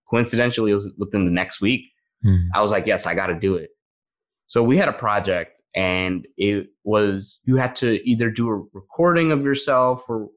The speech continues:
Speaker 1: whatever. So I had this idea. I was like, "Oh, I'm gonna use my friend's T V, and I'm gonna be in front of it. That's gonna be my PowerPoint. I'm gonna record it." It just had to be five minutes long.
Speaker 2: Yeah.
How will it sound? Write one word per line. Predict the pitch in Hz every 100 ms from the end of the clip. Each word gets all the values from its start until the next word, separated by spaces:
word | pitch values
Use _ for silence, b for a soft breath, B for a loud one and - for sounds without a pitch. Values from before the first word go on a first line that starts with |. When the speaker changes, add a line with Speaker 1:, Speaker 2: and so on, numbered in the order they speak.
| -
Speaker 1:
whatever. | 104 104 90 78 73
So | 104 90
I | 101 120
had | 113
this | 113
idea. | 98 95 101
I | 92
was | 92
like, | 90
"Oh, | 110 95
I'm | 90
gonna | 107 104
use | 101
my | 101
friend's | 87 113 117 113 -
T | 131
V, | 110 104 104 - _ _ _ _ _ 95
and | 95
I'm | 87 107
gonna | 110 110
be |
in | 113 -
front | 110
of | 101
it. | 104 98
That's | 95 95
gonna | 107
be | 104 107
my |
PowerPoint. | - 98 98 95 104
I'm | 95 101
gonna | 98 95
record | 151 107
it." | 92 - _ _
It | 131
just | 180
had | 180 147
to |
be | 131
five | 101 98 98 98
minutes | 95 87 87
long. | 76 78 _ _ -
Speaker 2:
Yeah. | 95